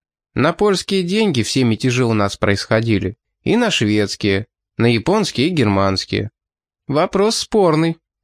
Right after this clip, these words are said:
Обсудим потом. Ты рыбку-то кушай. И вот лечо, баклажаны.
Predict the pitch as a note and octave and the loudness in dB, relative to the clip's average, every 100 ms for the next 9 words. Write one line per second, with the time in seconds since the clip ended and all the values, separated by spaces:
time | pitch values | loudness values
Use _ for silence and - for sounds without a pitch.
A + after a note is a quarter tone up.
0 | - F#3+ - A#3 F#3+ E3+ F3 D3 G#2 - | -4 -4 -2 0 0 0 0 0 0 -4
1 | _ _ - F#3 G3+ F#3+ G3+ - - G3+ | _ _ -4 -2 0 2 0 -4 -2 -2
2 | - A3+ - G#2 - _ _ _ F#3+ B3 | 0 -2 0 -2 -4 _ _ _ 0 0
3 | - A2+ E3+ G3 - D3 C3 - D#3+ G#3 | 0 0 2 0 0 -2 -2 -4 -2 0
4 | D#3+ G#2+ G#2 C#3+ F#3 E3 | 2 2 2 2 0 -4